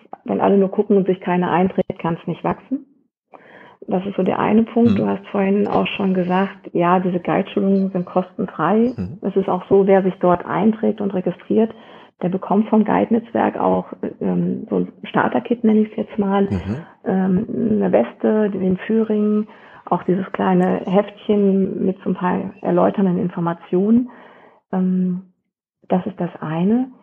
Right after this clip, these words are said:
Speaker 1: Aber ja, jeder kann dann für sich als Seheingeschränkter gucken, finde ich hier einen Guide. Das kann man,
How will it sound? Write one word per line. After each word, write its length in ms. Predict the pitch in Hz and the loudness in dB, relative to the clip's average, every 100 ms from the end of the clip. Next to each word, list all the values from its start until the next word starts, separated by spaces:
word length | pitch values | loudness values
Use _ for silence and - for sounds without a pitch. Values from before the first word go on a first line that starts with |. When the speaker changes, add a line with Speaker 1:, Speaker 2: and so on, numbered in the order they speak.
| - - - | -20 -20 -12
Speaker 1:
Aber 300 | - 196 196 | -2 2 2
ja, 340 | 196 190 175 233 | 4 4 4 4
jeder 380 | 220 196 233 233 | 4 4 4 2
kann 240 | 220 220 | 2 4
dann 160 | 214 208 | 4 2
für 160 | 185 | 0
sich 280 | 190 269 - | 2 0 2
als 140 | 190 - | -2 2
Seheingeschränkter 1120 | 196 196 202 190 - 202 202 202 185 185 190 - _ _ _ | 2 2 2 -2 -2 0 0 0 0 2 -2 -6 _ _ _
gucken, 360 | - 202 - 196 - 185 | 0 0 2 0 0 0
finde 200 | 190 175 | 2 2
ich 60 | 175 | 0
hier 140 | 185 175 | -2 0
einen 240 | 165 160 | -2 -2
Guide. 300 | 160 202 262 | 2 2 2
Das 120 | 254 - | -2 -4
kann 120 | 180 | -2
man, 520 | 175 175 175 175 180 | 0 0 0 -2 -4